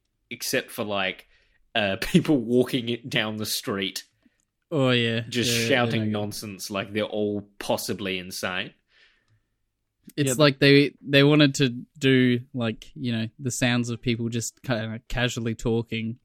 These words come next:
Speaker 2: but then they were like, "Oh, he can't, he wouldn't be able to hear it unless they're shouting, so
Speaker 1: <laughs>
Speaker 2: we better make them shout."
Speaker 1: <laughs>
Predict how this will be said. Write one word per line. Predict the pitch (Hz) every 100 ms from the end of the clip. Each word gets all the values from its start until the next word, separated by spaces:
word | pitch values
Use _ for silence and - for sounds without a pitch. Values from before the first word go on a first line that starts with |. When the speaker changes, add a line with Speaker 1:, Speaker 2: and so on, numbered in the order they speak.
| _
Speaker 2:
but | - 113
then | 120
they | 120
were | 113
like, | 113 113 - - _ _ _
"Oh, | 135 143 123 110 _ _ _ _ _
he | - 143
can't, | 160 147 -
he | 185
wouldn't | 185 160
be | 127
able | 131
to | 123
hear | 113 208
it | 202
unless | 120 131 131
they're | 117
shouting, | - 180 175 113
so | 131 - - 131 127 123
Speaker 1:
<laughs> | 147
Speaker 2:
we | 160
better | 151 185
make | 160 160
them | -
shout." | - - - - -
Speaker 1:
<laughs> | -